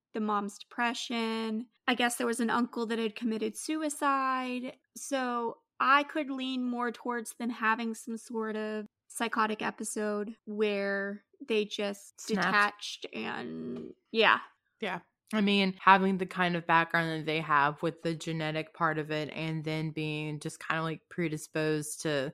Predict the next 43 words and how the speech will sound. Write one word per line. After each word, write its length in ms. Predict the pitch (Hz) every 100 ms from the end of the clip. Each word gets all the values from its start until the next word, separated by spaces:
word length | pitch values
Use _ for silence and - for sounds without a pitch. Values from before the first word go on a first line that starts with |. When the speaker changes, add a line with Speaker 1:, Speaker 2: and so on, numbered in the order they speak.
| -
Speaker 2:
some 320 | - 240 247
kind 240 | 196 170 165
of 120 | 160
psychotic 640 | - 160 160 165 156 156
behavior, 500 | 165 170 156 151 151
being 600 | 147 165 160 156 156 156 -
in 360 | 180 180 175 -
orphanages, 880 | 185 196 - 202 202 214 208 202 -
but 180 | 185
then 220 | 160 156 147
your 100 | 147
parents 480 | 190 180 180 180
still 160 | - 170
having 460 | 175 170 160 160 156
control 420 | 165 - 185 196
over 200 | 185 185
you, 260 | 185 185
but 180 | 185 170
then 220 | 165 156
them 180 | 156 156
not 200 | 147 147
really 200 | 190 196
being 240 | 196 202 202
your 100 | 208
parents, 600 | - 208 208 202 196 -
and 140 | 175
then 180 | 160 160 -
just 200 | 170 -
bouncing 500 | 156 165 - 180 165
Speaker 1:
And 0 |
the 0 |
Speaker 2:
around 260 | 160 160 -
from 20 |
Speaker 1:
life 300 | 285 294 -
in 80 | 302
Speaker 2:
place 120 | 262
Speaker 1:
the 0 |
Speaker 2:
to 60 | -
place. 600 | - 165 165 170 - -
Speaker 1:
orphanage 840 | 233 277 247 220 208 202 196 -
was 460 | 202 208 196 - - _
definitely 520 | 233 214 - 214 202 202
not 400 | 196 185 185